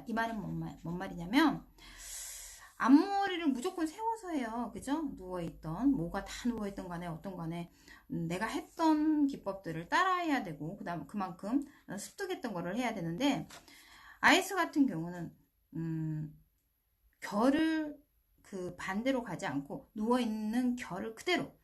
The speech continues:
그렇다고 해서 막 세워져 있는데 누워있는 결을 한다는 건 아니고요. 음, 누워있는 모의 결에 맞추어서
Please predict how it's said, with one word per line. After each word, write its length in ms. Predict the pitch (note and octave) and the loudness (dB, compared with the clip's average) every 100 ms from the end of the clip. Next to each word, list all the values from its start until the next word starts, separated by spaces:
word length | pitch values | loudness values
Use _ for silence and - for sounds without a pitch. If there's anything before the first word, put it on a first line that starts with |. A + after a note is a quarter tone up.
| _ | _
그렇다고 300 | - B4+ C5 | 0 6 6
해서 160 | A4 E4+ | 4 4
막 280 | B3 - - - _ - | 4 2 -6 -20 _ -8
세워져 440 | - C5+ C5+ B4 | 2 8 8 6
있는데 220 | G4+ D4 D4+ | 4 6 4
누워있는 440 | A3 A3+ A3+ A3+ | 2 0 -2 -4
결을 260 | A#3 F3+ G#3 | -6 -4 -6
한다는 380 | A#3 A3+ G#3 | -6 -6 -6
건 140 | G3 C4 | -2 -2
아니고요. 580 | G3 E3 F3 G3 A3 - _ _ _ _ _ _ _ - | -2 -4 -8 -12 -12 -16 _ _ _ _ _ _ _ -6
음, 360 | D#3+ E3 E3 E3 - _ F#3+ | -4 -2 -4 -6 -12 _ -6
누워있는 800 | G#3+ B3+ F#3 G3+ B3 B3 - - | 0 2 0 0 0 -2 -6 -8
모의 520 | D#3+ F3 G#3+ A3 G#3+ | -4 -2 -4 -6 -12
결에 760 | - D#3+ F3 F3 F3 A#3 F4+ - | -12 -8 -6 -6 -4 0 0 -2
맞추어서 1040 | - D#3 D#3 - E3+ D#3+ - D4 F4 G#4 | -10 -8 -8 -8 -8 -8 -4 0 0 -2